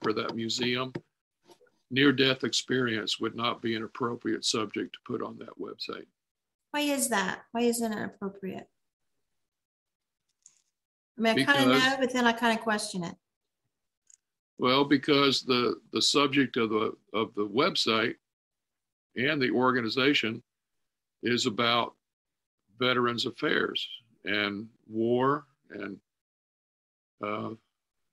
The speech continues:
Speaker 1: in terms of the Hall of Fame, it's about what great veterans did in their lifetime to support their community.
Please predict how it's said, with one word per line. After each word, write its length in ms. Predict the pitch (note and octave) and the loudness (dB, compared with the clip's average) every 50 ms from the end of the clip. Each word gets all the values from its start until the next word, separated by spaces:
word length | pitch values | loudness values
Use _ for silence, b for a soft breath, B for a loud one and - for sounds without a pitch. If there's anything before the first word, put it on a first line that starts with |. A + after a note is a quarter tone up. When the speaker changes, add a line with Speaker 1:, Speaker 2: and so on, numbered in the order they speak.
| _ _ _ | _ _ _
Speaker 1:
in 180 | - A2 A2 G#2 | -8 -8 -8 -6
terms 460 | G#2 - C#3+ C3 B2+ B2+ B2 A#2+ B2 | -2 0 2 2 2 2 2 2 0
of 140 | B2+ G#2+ - | 0 0 0
the 60 | G2+ | -4
Hall 300 | - - B2+ B2 B2 A#2+ | -2 0 0 2 2 0
of 80 | G#2+ - | -2 -2
Fame, 460 | - B2+ C#3 D3+ C#3+ B2+ A#2 A#2 A2 | -2 0 2 2 2 2 0 0 -2
it's 160 | A2 - - | -4 -2 -4
about 460 | A2 F#2+ - A2+ A2+ A#2 A#2 - - _ _ _ _ _ _ _ _ _ _ _ _ _ _ _ _ _ _ | -4 -2 0 0 2 2 0 -2 -6 _ _ _ _ _ _ _ _ _ _ _ _ _ _ _ _ _ _
what 340 | A2 A#2+ B2 B2+ - F2 - | -4 0 2 2 2 0 -2
great 400 | - C3+ C3+ C3+ C3+ C3+ C3 - - - | -4 0 2 2 4 2 0 -2 -6 -6
veterans 540 | - A2+ A#2 B2 B2+ C3 B2+ C3 B2+ A2+ - | -2 -2 0 2 2 2 0 0 -2 -4 -8
did 500 | G#2+ - C3+ C3+ D3 C#3+ B2 A#2 B2+ _ _ _ _ _ _ _ _ _ _ _ _ _ _ _ _ _ _ | -4 -2 0 2 2 2 0 -2 -6 _ _ _ _ _ _ _ _ _ _ _ _ _ _ _ _ _ _
in 180 | A#2 A#2 A#2 A#2+ | -4 -4 -2 0
their 260 | B2+ A#2+ A2+ A2+ G#2+ | 0 2 2 2 2
lifetime 840 | A2 G#2 A2+ B2 D3+ E3+ D#3+ - - A2 G#2 F#2+ G2 G#2+ B2 B2 - _ _ _ _ _ _ _ _ _ _ _ _ _ _ _ _ _ _ _ _ | 0 0 2 2 2 0 -2 -4 -4 -4 -4 -4 -6 -8 -8 -10 -14 _ _ _ _ _ _ _ _ _ _ _ _ _ _ _ _ _ _ _ _
to 160 | - B2+ A#2+ | -2 0 0
support 520 | A#2+ - - A#2+ A2+ - C#3 C3 C3+ - - | 2 0 0 -2 0 2 4 4 4 4 2
their 120 | A#2+ A#2+ | 0 -2
community. 640 | A#2 - B2+ A#2 C3+ D#3 F#3 - - - D#2+ - | -2 -4 -4 -4 -2 -2 -2 -4 -6 -8 -12 -14